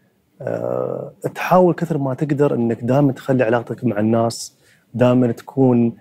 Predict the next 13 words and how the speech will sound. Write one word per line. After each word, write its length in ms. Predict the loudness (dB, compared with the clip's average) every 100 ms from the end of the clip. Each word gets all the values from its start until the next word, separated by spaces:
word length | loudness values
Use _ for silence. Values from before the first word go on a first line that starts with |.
| _
على 120 | -4 0
تواصل 640 | 2 2 2 0 -4 -4
مهماً 240 | -4 0 0
انشغل. 540 | 0 -2 -2 0 -2 -6 _ _ _ _ -8
آه، 320 | -8 -8 -6
لما 220 | 0 2
توفى 200 | 2 2
الله 140 | 4 4
يرحمه 340 | 2 0 0
أنا 80 | 0
كنت 180 | -4 -10
في 60 |
أستراليا 520 | -8 -4 -2 -2 -6